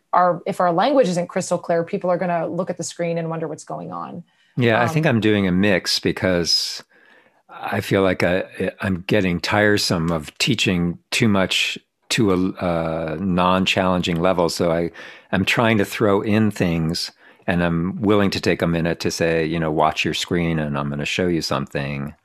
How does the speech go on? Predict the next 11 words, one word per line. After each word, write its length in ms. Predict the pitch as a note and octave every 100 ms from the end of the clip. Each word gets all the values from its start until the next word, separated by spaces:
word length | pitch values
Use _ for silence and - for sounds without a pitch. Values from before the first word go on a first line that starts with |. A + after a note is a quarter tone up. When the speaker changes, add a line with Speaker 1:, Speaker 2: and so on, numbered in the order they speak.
| -
Speaker 1:
Yeah. 120 | D3+ - - -
Speaker 2:
But 120 | - F#2
I 80 |
try 180 | F#2 B2+
to 60 | F#2
keep 180 | A#2 -
that 160 | D2
to 120 | - E2
a 60 |
minimum. 560 | D#2 D#2 D2 C2+ D2 - _ _ _ _ _ _ - _ _ _
Speaker 1:
Yeah. 340 | F#3 E3+ D#3